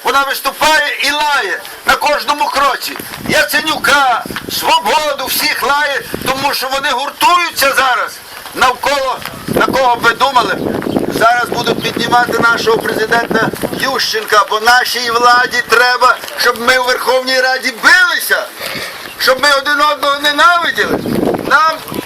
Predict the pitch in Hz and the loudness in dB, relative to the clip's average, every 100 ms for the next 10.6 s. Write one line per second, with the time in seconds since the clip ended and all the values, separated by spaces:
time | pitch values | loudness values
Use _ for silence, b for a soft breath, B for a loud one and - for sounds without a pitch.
0 | - 311 320 - 277 262 302 302 285 - | 2 4 4 2 0 2 2 2 0 2
1 | 269 277 269 - - - - - - - | 0 0 -2 -4 -6 -8 -6 -4 -4 -4
2 | - 311 320 311 285 220 - - - - | 0 0 2 0 0 -2 -2 -2 -2 -4
3 | - - - 339 339 294 349 - 285 269 | -2 -2 0 2 2 2 0 -2 0 0
4 | 294 - 302 311 294 - - 330 - - | 0 2 2 4 0 0 0 0 -2 -4
5 | - - - - 523 - 440 - - - | -2 -4 -2 -2 -2 -4 -8 -8 -8 -8
6 | - - - - - - 233 233 247 247 | -6 -4 -2 -2 -2 -2 -4 -2 -2 -2
7 | 240 233 - 240 - 330 339 - - - | -2 -4 -4 -4 -2 -2 -2 -4 -4 -4
8 | 147 311 - - - - - - 254 240 | -4 -4 -6 -6 -6 -8 -6 -6 -4 -2
9 | - 254 - 294 320 302 294 285 294 - | -2 -2 0 0 0 0 -2 -4 -4 -4
10 | 294 294 285 - - | -2 -2 -2 -2 -2